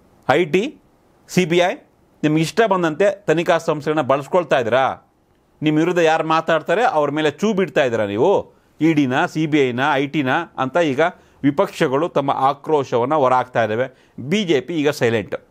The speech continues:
ಮೀನಾಕ್ಷಿ ಲೇಖಿ ಹೇಳ್ಬಿಟ್ಟಿದ್ದಾರೆ, ಸಿಕ್ಕಾಪಟ್ಟೆ ವೈರಲ್ಲು, ಚರ್ಚೆ ಆಗ್ತಾ ಇದೆ. So ನೀವು ಸೈಲೆಂಟ್ ಆಗಿಲ್ಲ ಅಂದ್ರೆ ನಿಮ್ಮ ಮನೆ ಮೇಲೆ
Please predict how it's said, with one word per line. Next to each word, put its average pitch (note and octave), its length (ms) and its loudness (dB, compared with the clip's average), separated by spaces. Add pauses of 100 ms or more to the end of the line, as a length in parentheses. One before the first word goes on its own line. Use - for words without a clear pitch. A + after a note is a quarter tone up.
(600)
ಮೀನಾಕ್ಷಿ G3+ 420 0
ಲೇಖಿ G3 280 0
ಹೇಳ್ಬಿಟ್ಟಿದ್ದಾರೆ, D#3+ 640 0 (260)
ಸಿಕ್ಕಾಪಟ್ಟೆ F3+ 420 2
ವೈರಲ್ಲು, D#3 440 2
ಚರ್ಚೆ C#3+ 320 -2
ಆಗ್ತಾ C#3+ 340 0
ಇದೆ. A#2 300 -4 (380)
So D3+ 200 2
ನೀವು D#3 140 0
ಸೈಲೆಂಟ್ F3 340 0
ಆಗಿಲ್ಲ F3 320 2
ಅಂದ್ರೆ E3+ 460 0
ನಿಮ್ಮ D#3 220 -2
ಮನೆ D#3+ 160 0
ಮೇಲೆ D#3+ 420 -4